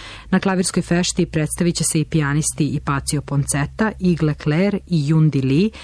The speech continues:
inače najmlađi pobednik Chopinovog konkursa u Varšavi. U organizaciji Jugo koncerta i uz podršku Francuskog i Italijanskog instituta fešta će trajati do petnaestog marta. Za sve koncerte, osim otvaranja i zatvaranja,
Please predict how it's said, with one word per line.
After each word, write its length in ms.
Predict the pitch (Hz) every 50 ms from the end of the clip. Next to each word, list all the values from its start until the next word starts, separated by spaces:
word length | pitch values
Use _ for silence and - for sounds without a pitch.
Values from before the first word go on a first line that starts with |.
| - - -
inače 300 | - 175 175 170 - -
najmlađi 420 | 160 151 151 165 185 202 190 - 196
pobednik 480 | - 160 156 143 165 160 170 160 -
Chopinovog 600 | - - 160 151 - 151 143 143 143 143 147 -
konkursa 540 | - - 131 131 - - 147 - - - 151
u 80 | 135 127
Varšavi. 540 | 147 139 123 117 - - - 135 120 120 117 - - - - - - - -
U 120 | 190 190
organizaciji 760 | 196 185 170 175 180 180 175 156 175 165 170 - - 208 185 175
Jugo 220 | 165 170 156 165
koncerta 640 | 156 - 165 156 160 165 - 196 185 - - 185 170
i 140 | 147 156 156
uz 120 | 156 -
podršku 520 | - - 165 156 151 170 - - - 156 139
Francuskog 680 | - - 160 156 156 - 175 - - - 156 135 147
i 80 | 151 151
Italijanskog 640 | 147 - 165 147 156 156 160 156 - - 147 131
instituta 720 | 147 147 135 - - 143 - 151 165 196 - - 233 196 - - - - - - -
fešta 300 | - 190 190 - - 196
će 140 | - - -
trajati 460 | - 156 156 160 160 - - 180 165
do 100 | 147 151
petnaestog 560 | - - 143 131 - - 139 - - 156 143
marta. 440 | 143 127 123 120 - - - 135 139 - -
Za 140 | - - 160
sve 200 | - - 151 135
koncerte, 680 | - - 139 135 143 - - 202 - - - 208 196 - -
osim 360 | 165 165 - - - 156 143
otvaranja 460 | 139 - - 143 139 143 156 165 156 139
i 40 |
zatvaranja, 600 | 127 - 131 - - 127 127 135 175 196 214 202